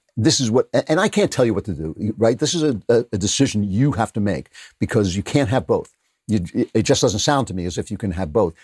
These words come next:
So you're gonna have to decide which you want, your integrity, your belief system to live according to your lights, or to have this guy as, accept you as a friend. You have to choose that, and I can't tell you which to choose, right? I can only tell you that you're going to have to choose.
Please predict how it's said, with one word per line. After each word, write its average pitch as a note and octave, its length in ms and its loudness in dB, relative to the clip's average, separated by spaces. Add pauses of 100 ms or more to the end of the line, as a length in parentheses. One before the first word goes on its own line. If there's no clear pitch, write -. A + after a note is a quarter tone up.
So - 120 -6
you're B2 200 4
gonna C#3+ 160 0
have A#2 140 -4
to A#2 60 -4
decide F#2+ 520 -2
which G#2 180 -2
you B2 60 0
want, A#2 260 0
your F2+ 120 -4
integrity, G#2 500 -2 (240)
your F2+ 280 2 (140)
belief A#2+ 320 2
system G2 440 -2
to - 100 -4
live G#2 260 2
according A2+ 380 -4
to A#2+ 100 -6
your A2 140 2
lights, G2 320 0 (340)
or F#2+ 460 2 (140)
to G2+ 80 -2
have F2+ 200 0
this F#2+ 160 -4
guy E2+ 400 0
as, D#2+ 400 -4 (120)
accept - 440 -2
you E2 280 -2
as D#2 120 -6
a F2 60 -6
friend. D#2+ 240 -4
You C#2+ 80 -6
have G2+ 160 0
to C3 80 -2
choose E3 300 2
that, E2+ 160 0
and E2+ 100 -2
I G#2 80 0
can't A2+ 240 -2
tell C3 160 2
you G#2 160 0
which F#2+ 240 -4
to G2+ 80 -6
choose, F#2 420 0
right? E2 200 0 (180)
I F#2 60 -4
can A2+ 100 2
only G#2+ 160 2
tell G2+ 160 0
you F#2+ 140 0
that F2 160 -4
you're E2+ 80 -6
going F#2+ 160 0
to A2+ 40 0
have A2+ 100 -2
to F2 100 -8
choose. - 260 -10